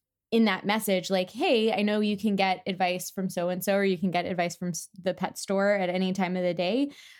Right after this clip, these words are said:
Unfortunately, I'm legally bound to just give advice to people I have a veterinary client relationship with. Um, this is your best next resource." So kind of trying to, a-, at least in those interactions, my, my go-to is always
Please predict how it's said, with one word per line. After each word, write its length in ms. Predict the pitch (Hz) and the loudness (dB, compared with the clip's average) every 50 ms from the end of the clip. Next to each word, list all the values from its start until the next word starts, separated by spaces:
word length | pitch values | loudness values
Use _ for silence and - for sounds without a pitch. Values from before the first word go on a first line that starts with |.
| - _ - | -12 _ -4
Unfortunately, 800 | 208 - - 202 196 - 220 208 190 202 202 196 196 196 - - | -2 -2 0 -2 0 0 0 2 2 2 2 2 2 0 -2 -4
I'm 320 | - - 180 180 180 180 175 | -6 -4 -2 0 0 0 0
legally 360 | 185 196 185 185 196 196 196 | 0 0 2 2 2 4 4
bound 420 | 165 196 175 175 190 214 220 226 | 4 2 2 2 2 2 2 2
to 160 | - - 208 190 | 2 0 0 0
just 340 | 156 190 185 185 - - - | 2 0 0 0 -2 -2 -4
give 120 | 214 185 | -2 -2
advice 340 | 190 170 165 175 175 165 - | 0 0 0 0 -2 -2 -4
to 80 | - 190 | -6 -6
people 300 | - - 175 - 190 180 | -4 -6 -4 -2 0 0
I 100 | 170 170 | 0 0
have 220 | 170 180 175 165 | -2 -2 -2 0
a 300 | 180 170 170 170 175 180 - | 2 2 2 0 0 0 0
veterinary 380 | 180 175 - - 185 180 180 | -2 -2 0 -2 -2 -2 -2
client 340 | 170 - 190 175 175 - - - _ - | -2 -2 -2 -2 -2 -4 -8 -12 _ -4
relationship 640 | 190 196 165 165 185 - 208 208 196 226 - - | -2 0 0 0 0 -2 -2 -2 -2 -4 -2 0
with. 260 | 233 254 320 359 - - _ _ - - _ _ _ - | 2 2 2 2 -2 -8 _ _ -20 -20 _ _ _ -2
Um, 380 | 190 190 180 175 175 175 190 - _ 180 170 - | 0 0 0 0 -2 -4 -6 -10 _ -16 -6 -2
this 180 | - 185 170 - | 0 0 0 0
is 220 | 196 185 180 175 | 0 0 0 2
your 180 | 185 190 190 190 | 2 2 2 2
best 300 | 175 180 170 190 - - | 2 0 0 0 -2 -2
next 300 | 196 175 180 - - - | -4 -4 -4 -6 -6 -2
resource." 480 | 220 233 226 - - 180 175 185 - - | -2 -2 -2 -2 -2 -4 -4 -4 -2 0
So 180 | 226 214 196 - | 0 0 0 -2
kind 280 | - - 240 262 269 | -2 -2 0 2 2
of 100 | 269 - | 0 0
trying 520 | - - - - 233 240 247 254 254 254 254 | -2 -4 -2 0 0 2 2 2 2 2 2
to, 320 | - 247 214 196 190 185 - _ _ _ _ _ _ _ - | 2 2 2 2 2 0 -4 _ _ _ _ _ _ _ -4
a-, 140 | 202 - - | -4 0 0
at 80 | 233 226 | 0 2
least 220 | 311 392 - - | 2 2 2 4
in 140 | 269 226 220 | 4 4 4
those 180 | 202 208 208 | 4 4 2
interactions, 800 | 202 196 196 196 185 175 175 175 - 190 175 170 165 180 180 170 | 2 2 2 2 0 0 0 -2 -2 -2 -2 0 -2 -4 -2 0
my, 280 | 196 190 185 185 185 - | 0 2 2 0 0 0
my 220 | - 190 185 202 | 0 0 2 2
go-to 800 | 208 185 190 185 185 180 - - 190 175 165 170 170 170 165 170 - _ _ _ _ _ _ _ _ _ _ _ _ - - | 2 2 2 2 0 0 -2 -2 0 0 0 0 0 -2 -4 -6 -8 _ _ _ _ _ _ _ _ _ _ _ _ -2 0
is 140 | 240 202 190 | 0 2 4
always 500 | - 233 240 247 247 247 240 240 - | 4 4 6 6 4 4 2 0 -2